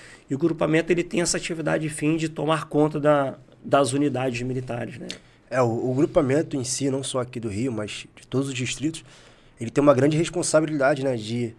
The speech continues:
Speaker 2: é, prover segurança, salvaguardar, né, as institu-, as instituições daquele distrito.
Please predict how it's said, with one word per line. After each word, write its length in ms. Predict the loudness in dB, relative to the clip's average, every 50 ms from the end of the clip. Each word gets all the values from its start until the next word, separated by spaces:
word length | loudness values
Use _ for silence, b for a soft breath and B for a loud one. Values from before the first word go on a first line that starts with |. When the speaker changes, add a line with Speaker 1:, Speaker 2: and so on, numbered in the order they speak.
| b b b b b b b b -12
Speaker 2:
é, 160 | -10 -10 -8
prover 380 | -2 4 4 4 6 6 4 4
segurança, 720 | 4 2 2 2 2 2 4 2 2 2 0 -2 -4 -8 -14
salvaguardar, 840 | -10 -4 -4 -4 -2 -2 -4 -4 2 2 2 2 4 2 2 2 2
né, 200 | 0 -2 -4 -4 B B B B B B B
as 220 | -2 -2 -2 -2
institu-, 440 | -2 -2 -4 -6 -4 -2 -2 -2 0 2
as 180 | 0 2 2 0
instituições 880 | -2 -4 -4 -4 -2 -2 -2 -2 0 2 4 4 4 4 2 -2 -2 6
daquele 420 | 6 6 6 6 4 4 4 4
distrito. 520 | 0 -2 -2 2 2 2 2 2 -2 -12